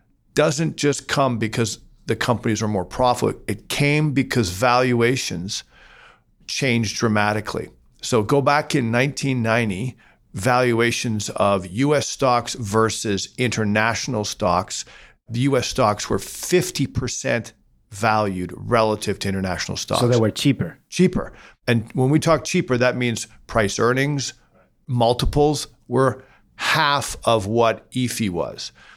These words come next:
Speaker 1: Price to book was half. Fast forward to today, that valuation's very different because the U S companies are now one and a half times more expensive than international companies. And if you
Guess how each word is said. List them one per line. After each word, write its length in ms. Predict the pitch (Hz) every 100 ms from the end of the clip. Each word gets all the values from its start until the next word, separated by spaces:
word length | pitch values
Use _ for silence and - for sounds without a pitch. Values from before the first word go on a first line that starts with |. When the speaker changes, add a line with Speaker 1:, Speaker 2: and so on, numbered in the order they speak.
| - _ _ _
Speaker 1:
Price 260 | - 113 110
to 100 | 110
book 320 | 104 143 139
was 200 | 120 110 -
half. 640 | - - 131 110 67 - - - -
Fast 420 | - 135 139 -
forward 280 | 156 143 -
to 100 | 123
today, 680 | - 117 123 143 196 - - _ _ _ _ _ -
that 420 | 120 117 110 - _ _ _ -
valuation's 720 | 107 123 120 120 135 - 101
very 200 | 123 110
different 640 | 104 151 - 107 95 - 110
because 300 | 110 123 104
the 100 | 98
U 320 | 98 180 190
S 160 | 123
companies 600 | - 113 95 95 90 90 -
are 120 | 104
now 480 | 104 107 104 107 - _
one 280 | 110 123 123
and 100 | 120
a 60 | 110
half 320 | 110 107 -
times 480 | - 135 135 107 - -
more 280 | 123 151 156
expensive 840 | - - 190 220 - 101 - - - _ _ _ _ -
than 200 | 131 117
international 580 | 113 107 98 87 - 82
companies. 400 | - 85 82 - -
And 240 | 123 120 - - - -
if 280 | 160 160 -
you 340 | 135 131 123